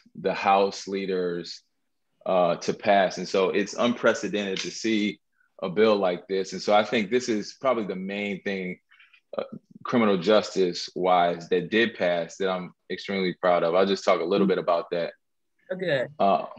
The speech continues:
Speaker 1: first of all, uh, when it, when you talk about training, so it requires all law enforcement training to develop policy, all law enforcement agencies to develop policies on use of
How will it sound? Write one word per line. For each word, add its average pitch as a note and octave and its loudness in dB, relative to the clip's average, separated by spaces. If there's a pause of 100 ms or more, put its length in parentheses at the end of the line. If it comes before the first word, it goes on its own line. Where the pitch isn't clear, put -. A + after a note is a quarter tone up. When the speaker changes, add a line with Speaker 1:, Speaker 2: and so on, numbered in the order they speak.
(400)
Speaker 1:
first E3+ 4
of G#2+ 2
all, G2+ 4
uh, G2 -8
when G#2+ -6
it, G2+ -2 (280)
when A2+ 0
you A2+ 2
talk C3 2
about G2+ 6 (280)
training, F2 -4
so G#2+ 0
it G#2 0
requires A2 2
all A2 2
law G#2+ -2
enforcement F#2+ -10
training F2 -8
to E2+ -12
develop F#2 2
policy, F#2 0 (320)
all C3 4
law C3 6
enforcement A2 -4
agencies G#2 -2
to - -10
develop F#2+ 0
policies F2+ 0
on E2+ -8
use F2 -10
of E2 -8